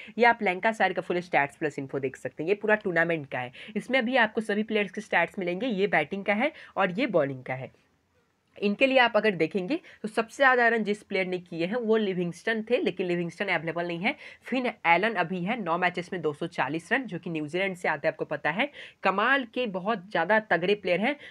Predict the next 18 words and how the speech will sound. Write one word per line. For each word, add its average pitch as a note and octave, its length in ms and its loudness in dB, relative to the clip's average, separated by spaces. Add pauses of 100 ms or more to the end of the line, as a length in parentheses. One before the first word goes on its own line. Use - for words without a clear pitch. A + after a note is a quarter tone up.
(140)
बहुत F3+ 240 0
तेज़ी G3+ 340 -4
में A3 120 2
रन D#3+ 160 2
बनाना C#3 300 -4
जानते C3 340 -8
हैं। C#3 60 -4
बॉलिंग F#3+ 320 2
में B3+ 80 0
अगर A#3+ 140 -2
देखेंगे A3+ 420 2
तो A#3+ 120 -2
सबसे A3 260 -8
ज़्यादा A3+ 260 2
विकेट F#3 320 -4
ली E3+ 80 -2
है A3 140 -2
मैट D#3 240 -2